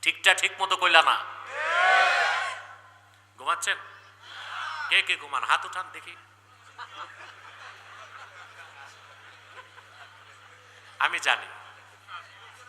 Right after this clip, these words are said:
আপনারা আমার নিয়মিত শ্রোতা। এই পরীক্ষাটা যে আমি মাঝখানে প্রায় করি,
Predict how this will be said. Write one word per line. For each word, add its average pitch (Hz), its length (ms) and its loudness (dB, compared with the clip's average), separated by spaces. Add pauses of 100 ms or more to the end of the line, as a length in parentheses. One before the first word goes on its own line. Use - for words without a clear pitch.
(480)
আপনারা 196 400 8
আমার 190 220 8 (280)
নিয়মিত 220 380 -2
শ্রোতা। 135 480 -6 (1080)
এই 185 120 4
পরীক্ষাটা 233 580 2
যে 220 140 2
আমি 202 160 0
মাঝখানে 190 460 2
প্রায় 202 400 8
করি, 196 320 -8